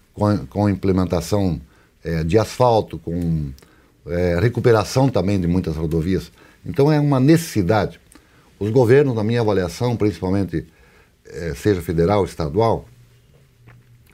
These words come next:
tem que focar os seus recursos públicos, é, na segurança pública,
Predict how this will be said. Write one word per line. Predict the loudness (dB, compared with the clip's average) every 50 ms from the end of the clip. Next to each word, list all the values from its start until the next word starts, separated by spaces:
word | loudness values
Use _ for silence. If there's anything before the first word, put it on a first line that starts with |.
| -2 0
tem | 0 0
que | 2
focar | 2 2 2 2 2 2 0 0 -2 -6 _ _ _ _ _ _ _ _ _ _ -12
os | -8 0
seus | 2 4 4 4
recursos | 4 2 2 0 -2 -2 -4 -8 -6
públicos, | -2 0 0 2 0 0 -2 -4 -4 -6 -10 -20 _ _ _ _ _ _ _ _ _ _ _ -20
é, | -20 -10 -4
na | 0 2 2 2
segurança | 2 2 2 4 6 4 4 4 2 0 -4
pública, | -4 -2 0 0 0 0 0 -2 -2 -4